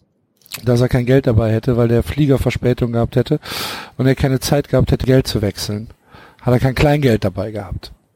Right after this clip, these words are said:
Und dann machen die da, darüber reden die dann. Und da hatte ich schon keinen Bock mehr.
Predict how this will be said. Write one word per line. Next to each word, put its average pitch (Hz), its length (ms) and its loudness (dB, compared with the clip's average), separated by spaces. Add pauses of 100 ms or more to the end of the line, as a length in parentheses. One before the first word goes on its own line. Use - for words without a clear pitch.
Und 113 120 -4
dann 117 320 0 (920)
machen 131 300 0
die 117 120 -2
da, 113 460 0 (300)
darüber 127 360 2
reden 123 280 2
die 101 100 -6
dann. 101 300 -10 (140)
Und 127 120 -4
da 113 120 0
hatte 123 140 -2
ich - 80 2
schon 117 160 -2
keinen 95 220 -2
Bock - 260 -8
mehr. 104 240 -8